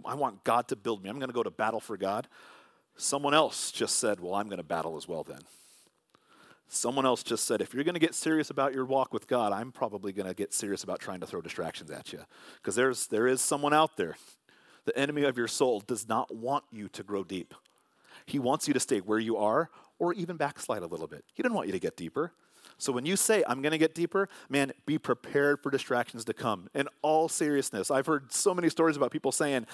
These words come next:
"All right, I was gonna do this, I set my alarm, and then suddenly,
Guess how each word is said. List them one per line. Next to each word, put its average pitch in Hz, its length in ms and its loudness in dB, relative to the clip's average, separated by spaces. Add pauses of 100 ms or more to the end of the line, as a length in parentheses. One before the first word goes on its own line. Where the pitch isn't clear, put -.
(280)
"All 156 80 8
right, 175 200 6 (180)
I 123 80 8
was 120 160 2
gonna 175 180 2
do 180 160 2
this, 190 320 4
I 120 120 2
set - 240 2
my 175 120 2
alarm, 170 380 2
and 143 100 2
then 143 160 2
suddenly, 170 540 0